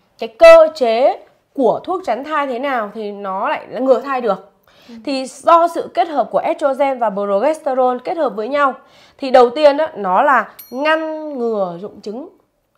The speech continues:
Speaker 1: Nó sẽ cân chặt bằng cái, cái điều hòa nội tiết giữa buồng trứng này, tử cung này. Đấy.
Speaker 2: Ừ.
Speaker 1: Thế thì nó ngăn ngừa, nó không cho, nó ức chế rụng trứng. Nó, mình gọi là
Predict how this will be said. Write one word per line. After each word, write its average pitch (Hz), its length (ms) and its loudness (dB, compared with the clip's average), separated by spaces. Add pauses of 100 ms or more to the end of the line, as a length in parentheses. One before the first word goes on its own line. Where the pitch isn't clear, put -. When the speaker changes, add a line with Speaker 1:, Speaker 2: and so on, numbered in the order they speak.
(240)
Speaker 1:
Nó 262 100 -8
sẽ - 140 -8
cân 302 640 -2
chặt 233 160 -4
bằng 214 240 -4
cái, 202 340 -6 (180)
cái 214 140 -6
điều 240 220 2
hòa 233 260 -4
nội 214 180 -10
tiết 339 200 0 (100)
giữa 262 280 -2 (220)
buồng 202 300 -6
trứng 226 220 -6
này, 269 220 -6 (340)
tử 185 180 -4 (100)
cung 302 240 -6
này. 226 180 -8 (200)
Đấy. 220 280 -2
Speaker 2:
Ừ. - 160 -10 (200)
Speaker 1:
Thế 269 120 2
thì 320 320 -4 (120)
nó 233 180 -4
ngăn 302 320 -4
ngừa, 233 240 2
nó 208 80 -8
không 285 320 -8
cho, 269 260 -2 (180)
nó - 60 -14
ức - 140 -10
chế 233 140 -4
rụng 254 160 -10
trứng. 277 520 -12
Nó, 240 180 -4
mình 254 280 -8
gọi 233 180 -8
là 196 120 -8